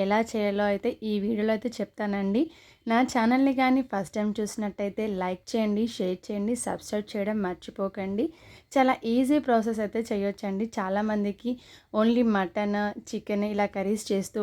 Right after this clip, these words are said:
ఉంటారు. ఇలాంటి బోటి కర్రీ, తలకాయ కర్రీ ఇవి వండడానికి రాదు కదా. ఇలా అయితే చాలా ఈజీగా అయితే చేసుకోవచ్చండి. రాని వాళ్ళు కూడా ఈ వీడియో చూసి చాలా ఈజీగా అయితే చేయొచ్చు అనమాట. ఇప్పుడు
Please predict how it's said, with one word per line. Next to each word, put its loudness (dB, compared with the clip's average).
ఉంటారు. 0
ఇలాంటి 2
బోటి 2
కర్రీ, 2
తలకాయ 0
కర్రీ 0
ఇవి 4
వండడానికి 0
రాదు -2
కదా. 0
ఇలా 4
అయితే 2
చాలా 2
ఈజీగా 0
అయితే -4
చేసుకోవచ్చండి. -4
రాని 2
వాళ్ళు 4
కూడా 2
ఈ 2
వీడియో 2
చూసి 0
చాలా 2
ఈజీగా 2
అయితే -2
చేయొచ్చు -4
అనమాట. -2
ఇప్పుడు -2